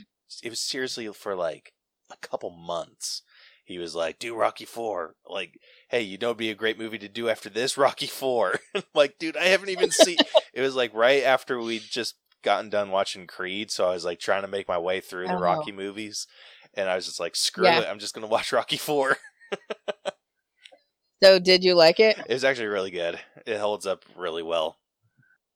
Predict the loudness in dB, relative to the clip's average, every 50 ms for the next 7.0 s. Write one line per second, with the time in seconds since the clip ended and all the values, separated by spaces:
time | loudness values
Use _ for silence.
0 | _ _ _ _ _ _ _ _ 4 6 6 8 8 8 8 8 8 8 8 8
1 | 8 6 4 2 2 2 2 2 0 -2 -2 0 0 0 0 0 2 2 2 2
2 | 2 0 0 0 0 -2 -4 -6 _ -4 0 2 2 2 2 0 -4 -12 _ _
3 | _ _ _ _ _ _ _ _ -6 -2 0 2 2 4 4 2 0 4 6 8
4 | 8 8 6 4 4 6 6 6 4 2 4 6 6 6 6 2 0 -2 -2 0
5 | 0 0 0 0 0 2 0 0 2 2 2 2 2 2 2 0 0 0 0 2
6 | 2 2 0 -2 -4 -8 _ _ -4 -2 0 2 2 2 2 0 -2 -6 -10 -12